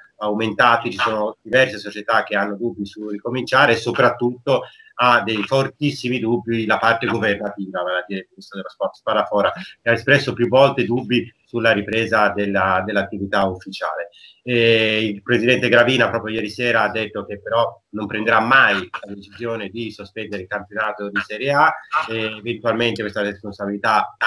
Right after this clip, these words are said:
la, la deve prendere il governo, quindi passa la palla al governo, quindi diciamo c'è un po' un rimpallo di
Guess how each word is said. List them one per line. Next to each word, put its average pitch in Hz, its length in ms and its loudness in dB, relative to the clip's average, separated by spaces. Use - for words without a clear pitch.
la, 95 320 -4
la 98 100 -2
deve 104 220 -6
prendere 110 300 -4
il 107 60 -6
governo, 120 340 2
quindi 104 240 0
passa 107 340 0
la 92 140 -6
palla 104 360 2
al 120 160 -2
governo, 110 400 4
quindi 101 220 -4
diciamo 98 260 -4
c'è 101 120 -10
un 104 180 -8
po' 120 200 2
un 110 100 -4
rimpallo 110 560 0
di 104 220 -6